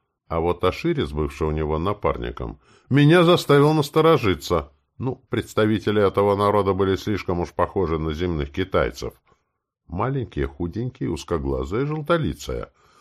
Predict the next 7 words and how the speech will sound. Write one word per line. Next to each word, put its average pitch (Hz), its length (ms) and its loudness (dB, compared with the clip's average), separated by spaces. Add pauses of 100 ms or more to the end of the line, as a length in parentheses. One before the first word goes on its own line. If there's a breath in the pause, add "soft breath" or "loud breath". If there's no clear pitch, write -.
(200 soft breath)
При 160 160 6
этом 151 240 4
всём 180 260 4
достаточно 143 640 2
пронырливые 131 920 2
и 156 40 -2
хитрые. 87 680 0